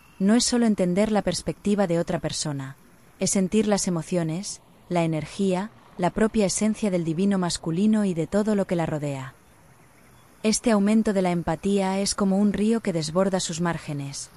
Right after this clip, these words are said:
enriqueciendo el suelo, nutriendo la vida y trayendo un renovado sentido de vitalidad.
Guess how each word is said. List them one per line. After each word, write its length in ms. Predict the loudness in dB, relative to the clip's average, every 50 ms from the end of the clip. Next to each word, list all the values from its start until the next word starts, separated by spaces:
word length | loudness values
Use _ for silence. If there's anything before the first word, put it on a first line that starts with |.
| -20 -20 -20 -20 -8 -2
enriqueciendo 680 | -2 0 0 0 0 -2 -4 -2 0 2 2 2 2 2
el 80 | 0
suelo, 440 | 0 -2 -2 -2 -2 -2 -4 -8 -10 -12 -18 -20 -20 -20 -6 -2
nutriendo 520 | -2 0 0 0 2 2 4 4 4 4
la 120 | 2 2
vida 280 | 2 2 0 2 2 0
y 60 | -2
trayendo 520 | -2 -4 -4 -2 0 0 2 2 2 2 0
un 80 | 0
renovado 500 | 0 0 0 0 0 0 0 0 0 -2
sentido 520 | -2 -2 -4 -4 -4 -2 -2 0 0 0 0
de 100 | 0 -2
vitalidad. 560 | -2 -2 -4 -4 -4 -4 -6 -6 -10 -10